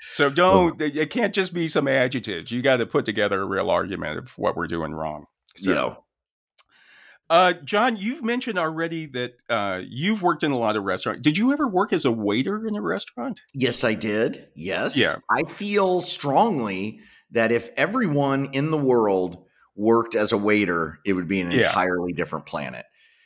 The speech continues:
Speaker 2: Because
Speaker 1: Right.
Speaker 2: you really, really see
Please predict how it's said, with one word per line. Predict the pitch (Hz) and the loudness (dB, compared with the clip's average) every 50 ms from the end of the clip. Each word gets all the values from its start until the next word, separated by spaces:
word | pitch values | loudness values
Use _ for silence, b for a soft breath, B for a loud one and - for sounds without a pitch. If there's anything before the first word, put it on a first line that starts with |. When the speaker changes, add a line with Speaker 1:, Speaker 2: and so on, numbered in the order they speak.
| b b _ | b b _
Speaker 2:
Because | - 87 92 101 90 - | -4 0 0 0 0 0
Speaker 1:
Right. | - | -2
Speaker 2:
you | 104 101 98 101 | -4 -4 -4 -4
really, | 104 117 131 135 135 135 131 127 127 123 123 120 120 110 98 | 0 2 4 4 6 6 6 4 4 2 2 2 2 0 -2
really | 101 107 117 123 127 127 120 110 104 101 95 95 | -4 -4 -2 0 2 4 4 2 2 0 -2 -2
see | 92 - - - 120 113 104 101 95 92 92 90 82 - | -2 0 0 0 0 0 0 0 0 0 -2 -4 -6 -8